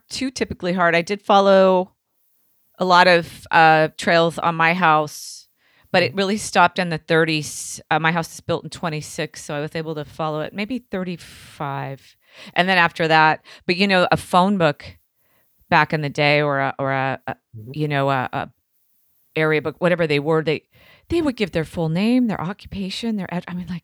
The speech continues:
Speaker 1: oh my gosh, they're so crazy. They
Speaker 2: Well,
Speaker 1: told
Speaker 2: uh,
Speaker 1: everything about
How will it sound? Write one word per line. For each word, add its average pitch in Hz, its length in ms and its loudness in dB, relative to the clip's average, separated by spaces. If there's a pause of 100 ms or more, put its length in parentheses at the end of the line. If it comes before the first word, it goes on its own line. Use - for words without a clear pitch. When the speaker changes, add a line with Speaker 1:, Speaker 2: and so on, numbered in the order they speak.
Speaker 1:
oh 165 140 -20
my 151 160 -20
gosh, - 500 -20 (560)
they're 208 140 -2
so 190 320 -4
crazy. 180 760 -8 (480)
They 151 120 -6
Speaker 2:
Well, 160 100 4
Speaker 1:
told 160 180 2
Speaker 2:
uh, 156 40 0
Speaker 1:
everything 147 520 0
about 151 280 -6